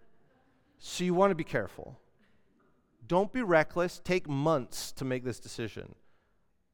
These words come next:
But what you want to ask is,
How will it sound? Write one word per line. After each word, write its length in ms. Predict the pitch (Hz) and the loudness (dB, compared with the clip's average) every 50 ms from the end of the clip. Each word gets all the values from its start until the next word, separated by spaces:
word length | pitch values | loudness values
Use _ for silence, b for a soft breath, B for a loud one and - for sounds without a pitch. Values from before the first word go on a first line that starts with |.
| _ _ _ _ _ _ _ _ _ _ _ _ _ _ _ _ _ _ _ _ _ _ _ _ _ _ _ _ _ _ _ _ _ _ | _ _ _ _ _ _ _ _ _ _ _ _ _ _ _ _ _ _ _ _ _ _ _ _ _ _ _ _ _ _ _ _ _ _
But 200 | 190 196 190 185 | 4 4 6 6
what 220 | 185 202 196 190 | 4 2 2 2
you 80 | 185 175 | 0 -2
want 260 | 160 170 196 226 240 | 2 4 6 6 6
to 160 | 202 - - | 4 2 0
ask 360 | 147 160 170 170 147 - - | 0 2 2 2 0 0 -2
is, 500 | 135 123 120 120 117 110 - - - - | -2 -2 -2 -2 -4 -6 -8 -12 -14 -16